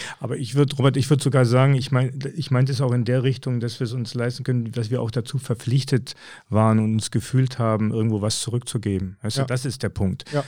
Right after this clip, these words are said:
Speaker 1: Wir haben Erfolg gehabt und haben Erfolg weiter und sagen einfach, wir wollen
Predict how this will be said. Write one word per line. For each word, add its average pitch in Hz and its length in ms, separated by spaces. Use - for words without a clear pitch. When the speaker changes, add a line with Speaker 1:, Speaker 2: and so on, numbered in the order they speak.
Speaker 1:
Wir 110 560
haben 113 580
Erfolg - 380
gehabt 139 480
und 110 200
haben 123 200
Erfolg 123 340
weiter 127 400
und 110 480
sagen 113 420
einfach, 110 540
wir 104 140
wollen 113 560